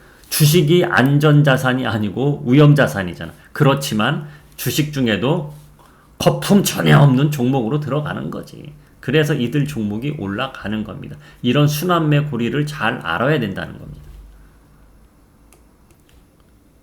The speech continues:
그리고 오늘 하나 힌트 드릴게요. 뭐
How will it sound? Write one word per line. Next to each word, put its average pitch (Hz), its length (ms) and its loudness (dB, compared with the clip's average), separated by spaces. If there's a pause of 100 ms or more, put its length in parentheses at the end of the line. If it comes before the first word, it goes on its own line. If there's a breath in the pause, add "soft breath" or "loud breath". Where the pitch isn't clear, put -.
(1500)
그리고 143 460 2
오늘 151 320 6
하나 143 300 2
힌트 151 340 -2
드릴게요. 110 960 -2
뭐 80 320 -10